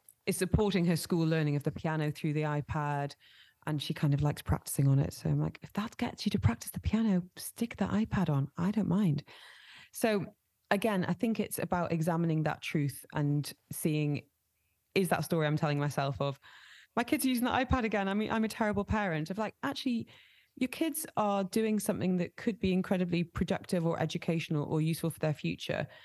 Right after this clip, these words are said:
And you can do it together as a family. My daughter was just teaching me how to use something on Roblox yesterday. And she,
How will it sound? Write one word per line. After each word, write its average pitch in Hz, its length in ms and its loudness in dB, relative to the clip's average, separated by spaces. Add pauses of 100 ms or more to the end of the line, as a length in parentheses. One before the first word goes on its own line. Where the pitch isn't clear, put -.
(280)
And 214 120 4
you 240 80 2
can 247 140 4
do 269 160 2
it 262 80 -2
together 220 400 2
as 165 120 4
a 156 40 4
family. 185 440 2
My 165 140 2
daughter 180 280 0
was 165 100 2
just - 180 -4
teaching 165 280 -2
me 156 140 2 (100)
how 160 140 2
to 165 120 -2
use 165 180 2
something 151 260 2
on 147 100 4
Roblox - 460 2
yesterday. 139 340 0
And 175 100 2
she, 277 280 0